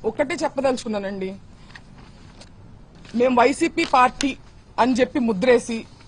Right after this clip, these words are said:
ఇవాళ పార్టీ అధికారంలో లేదని చెప్పి, మేము బలహీనులం అని చెప్పి మా మీద అటాక్ చేస్తూ ఇవన్నీ చేస్తున్నారు. కానీ మీరందరూ గుర్తుపెట్టుకోవాల్సింది ఒకటి ఉంది,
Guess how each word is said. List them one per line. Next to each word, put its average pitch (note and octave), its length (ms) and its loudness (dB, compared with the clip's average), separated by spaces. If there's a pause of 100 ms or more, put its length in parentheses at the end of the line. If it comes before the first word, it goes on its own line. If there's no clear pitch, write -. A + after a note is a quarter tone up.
(360)
ఇవాళ A#3 420 6 (100)
పార్టీ C4 340 6
అధికారంలో B3+ 480 4
లేదని A#3 380 4
చెప్పి, G#3 320 -4 (360)
మేము B3+ 240 2
బలహీనులం C#4+ 560 6
అని A#3 120 0
చెప్పి G#3+ 380 -6 (840)
మా A#3+ 140 6
మీద C#4 200 6
అటాక్ B3 400 6
చేస్తూ A3 420 -2
ఇవన్నీ A3+ 280 -2
చేస్తున్నారు. G3+ 400 -4
కానీ B3 240 6
మీరందరూ C4 360 2
గుర్తుపెట్టుకోవాల్సింది A3+ 840 -2
ఒకటి F3+ 200 -10
ఉంది, D#3+ 140 -10